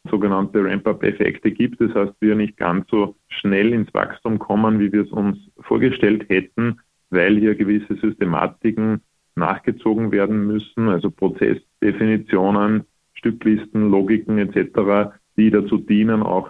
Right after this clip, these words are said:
diese Stückzahlen erreichen zu können. Und das zusätzlich mit der Schwierigkeit in Amerika auch, wie bei uns natürlich, aber in Amerika besonders, noch Fachkräfte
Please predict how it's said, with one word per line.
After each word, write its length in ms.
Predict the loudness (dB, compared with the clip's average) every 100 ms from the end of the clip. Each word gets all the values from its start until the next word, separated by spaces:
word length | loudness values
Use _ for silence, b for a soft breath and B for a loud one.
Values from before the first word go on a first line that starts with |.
| -6
diese 180 | -6 -4
Stückzahlen 580 | -2 -4 -4 -4 0 2
erreichen 440 | 2 0 -2 -6
zu 100 | -6
können. 480 | -6 -2 0 0 -2 -6 _ -4
Und 260 | -2 -2 -2
das 280 | -2 0 0 -4 -8
zusätzlich 380 | -2 0 2 0
mit 240 | 0 -2 -2
der 100 | -2
Schwierigkeit 540 | 0 2 2 0 0 0
in 120 | 0
Amerika 540 | 0 0 0 -2 -2
auch, 360 | -2 0 -2 -6 -20 _
wie 80 | -6
bei 120 | -4
uns 340 | -4 -2 -2 -4
natürlich, 400 | -6 0 2 4
aber 80 | 2
in 80 | 0
Amerika 400 | 0 -2 -2 -2
besonders, 580 | -4 -2 -2 0 0 -2 _
noch 180 | -8 -6
Fachkräfte 880 | -4 -6 -4 -4 -4 -4 0 0